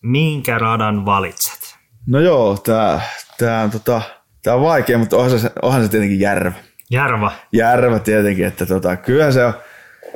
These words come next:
Speaker 2: huikea paikka ja siellä
Speaker 1: Mm.
Speaker 2: nyt löytyy erilaista. Sittenhän tietenkin, jos sitä vaan saa pelata, niin mä teen sinne jonkun omankin radan siinä vaiheessa. Omat tiit ja
Speaker 1: Mm.
Speaker 2: kaikki, et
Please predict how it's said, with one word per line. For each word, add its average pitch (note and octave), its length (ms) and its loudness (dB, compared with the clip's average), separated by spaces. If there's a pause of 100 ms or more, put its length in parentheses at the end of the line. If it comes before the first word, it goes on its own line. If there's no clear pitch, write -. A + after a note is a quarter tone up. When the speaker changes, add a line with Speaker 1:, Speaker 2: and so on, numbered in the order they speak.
(140)
Speaker 2:
huikea G#2 380 2
paikka F#2+ 420 -4
ja E2+ 140 0
siellä G2+ 240 0
Speaker 1:
Mm. C#3+ 80 2
Speaker 2:
nyt A2+ 120 0
löytyy A#2 400 2
erilaista. G#2+ 540 0
Sittenhän D3+ 420 0
tietenkin, E3+ 260 0
jos E3+ 140 -2
sitä D#3 260 2
vaan C#3 140 2
saa C3+ 140 2
pelata, B2 360 2
niin A#2 180 2
mä A#2 260 0
teen B2 120 4
sinne B2+ 160 2
jonkun A#2+ 220 4
omankin G#2 320 2
radan C#2+ 280 -2
siinä D#2 240 -4
vaiheessa. - 500 -8
Omat A#2+ 360 -2
tiit B2 280 0
ja A2 80 2 (420)
Speaker 1:
Mm. B2 120 -2
Speaker 2:
kaikki, A2+ 340 -2
et G2+ 160 -2